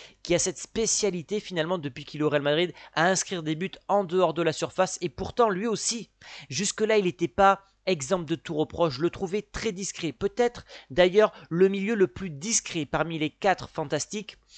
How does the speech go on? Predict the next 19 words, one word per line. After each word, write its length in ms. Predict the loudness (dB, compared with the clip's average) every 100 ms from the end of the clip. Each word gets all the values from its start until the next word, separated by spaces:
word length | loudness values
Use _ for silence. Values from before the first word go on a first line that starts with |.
| -20 -20 -16 -4
mais 160 | -2
il 100 | 2
a 60 | 2
cette 200 | 2 -6
frappe, 280 | 0 2 2
il 140 | -2
a 40 | -4
cette 280 | -4 -2 0
âme 180 | 0
que 120 | 0 -2
les 260 | -2 0
autres 220 | -2 -2
n'ont 120 | -8 -2
pas, 260 | 2 2 0 -18 -14
cette 240 | -6 -6
frappe 260 | 0 -2 -2
aussi 240 | -8 -8 -10 -8
pure, 480 | -2 0 0 -6 -18 _ _ _ _ _ _
enfin 160 | -10